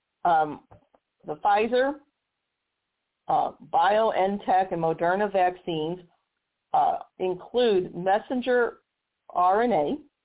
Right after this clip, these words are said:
which is a molecule that, quote, "carries the code that trains your body to build immunity against covid nineteen." Okay? We've had vaccines for a long time now. There are some people that can't take them.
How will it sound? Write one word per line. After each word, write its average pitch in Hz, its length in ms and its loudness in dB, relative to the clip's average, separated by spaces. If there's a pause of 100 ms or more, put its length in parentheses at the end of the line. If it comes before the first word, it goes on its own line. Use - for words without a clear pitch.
(840)
which 185 180 -2
is 190 120 -6
a 202 60 2
molecule 214 840 0 (540)
that, 175 180 0
quote, 190 380 0 (100)
"carries 220 360 0
the 269 80 -6
code 175 320 0
that 165 120 -8
trains 185 320 -4
your 208 80 -2
body 165 360 2
to 170 60 -6
build 185 320 -2
immunity 185 580 -4 (260)
against 175 380 -2
covid 165 340 0
nineteen." 151 480 -6 (2250)
Okay? 165 260 -2 (480)
We've 180 120 -6
had 202 200 2
vaccines 196 460 -2
for - 100 -8
a 185 80 0
long 165 320 0
time 160 300 0
now. 143 260 -4 (420)
There 180 120 0
are 170 180 0
some 180 160 -2
people 180 300 -10
that 190 160 -8
can't 156 240 -8
take 190 260 -6
them. - 180 -8